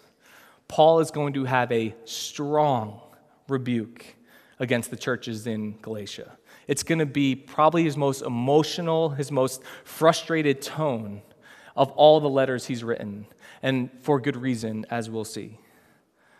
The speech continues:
But I think it is wrong to say that he starts the letter with a rebuke, because before anything, he brings them back to grace.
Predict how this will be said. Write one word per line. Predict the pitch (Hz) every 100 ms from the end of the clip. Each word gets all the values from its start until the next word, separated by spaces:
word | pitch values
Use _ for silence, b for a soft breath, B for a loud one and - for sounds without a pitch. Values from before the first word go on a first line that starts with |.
| b b b b b b b b b b _ _ _ _ _ _ -
But | 135
I | - 147 196
think | 196 196 165
it | - 143
is | 131 117
wrong | 113 120 143 156 147 135
to | 139
say | - - 127 110 107
that | 113
he | 123
starts | 135 - - - 139 - -
the | -
letter | 123 127 127 113
with | 110 110
a | 110
rebuke, | 110 104 110 95 - - b b b b b b _ _ _ _ _ _ _
because | - 147 120
before | 110 - 143 165 185 147 - - - -
anything, | 185 156 - - - b b b b b b _ _ _ _ _ _ _
he | -
brings | 131 143 135 131
them | 123
back | 117 110 104
to | 113
grace. | 104 - - - - - -